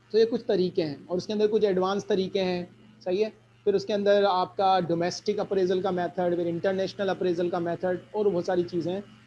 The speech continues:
जो इसके अंदर discuss की जाती हैं। इसके अंदर risk and uncertainty discuss की जाएगी कि appraisal के मेथड में अगर कोई risk and uncertainty है तो उसको कैसे discuss किया जाए।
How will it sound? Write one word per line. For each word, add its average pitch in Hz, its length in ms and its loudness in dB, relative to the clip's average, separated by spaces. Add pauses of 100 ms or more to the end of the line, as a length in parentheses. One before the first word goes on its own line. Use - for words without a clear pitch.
(140)
जो 180 60 -2
इसके 190 160 -4
अंदर 185 160 -2
discuss 170 360 -4
की 180 100 -2
जाती 165 280 -2
हैं। 175 60 -2
इसके 170 140 -6
अंदर 175 160 0
risk 190 280 -4
and 185 100 -2
uncertainty 185 640 -2
discuss 170 320 -4
की 175 140 -4
जाएगी 160 340 -2 (540)
कि 180 180 0
appraisal 180 480 -2
के 190 100 0
मेथड 170 380 -2
में 175 80 -2
अगर 175 180 -2
कोई 180 140 0
risk 175 280 -6
and 175 140 -4
uncertainty 180 600 -4
है 185 60 0
तो 202 100 -2
उसको 202 220 -2
कैसे 170 280 -4
discuss 170 420 -6
किया 131 200 -10
जाए। - 180 -20